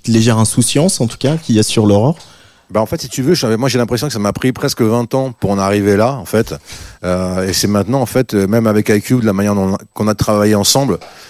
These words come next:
Speaker 2: euh, on est passé par des phases. Je, alors, je parle de ça parce que, bon, comme on a beaucoup travaillé ensemble,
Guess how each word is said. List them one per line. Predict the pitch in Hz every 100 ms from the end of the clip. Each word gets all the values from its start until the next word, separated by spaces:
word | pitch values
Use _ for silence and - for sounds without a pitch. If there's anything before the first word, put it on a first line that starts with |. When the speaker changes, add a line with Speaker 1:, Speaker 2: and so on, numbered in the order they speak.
| - 95
Speaker 2:
euh, | 95 95 95 92 92 95 90
on | 104
est | 104
passé | 113 120
par | 101 104
des | 104
phases. | - 120 120 95 92 71 -
Je, | -
alors, | 98
je | -
parle | 104 101
de |
ça | 131
parce | 113
que, | -
bon, | 113 101
comme | - 104
on |
a | 101
beaucoup | 98 -
travaillé | - 98 95
ensemble, | 95 123